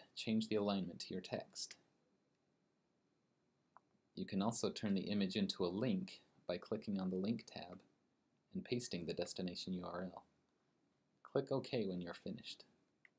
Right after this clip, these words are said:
As you can see, this image is way too big. If you find that you want to edit the image properties again, simply dou-, double-click on the picture. To resize the image, return to the Browse Server option.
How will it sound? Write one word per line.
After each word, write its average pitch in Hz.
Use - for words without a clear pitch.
As 95
you 98
can 95
see, 95
this 95
image 92
is 90
way 98
too 85
big. -
If -
you 104
find 120
that 104
you 95
want 101
to -
edit -
the 69
image 101
properties 85
again, 85
simply 120
dou-, 113
double-click 110
on 92
the 90
picture. -
To -
resize 110
the 123
image, 92
return 98
to 104
the 95
Browse 90
Server 87
option. -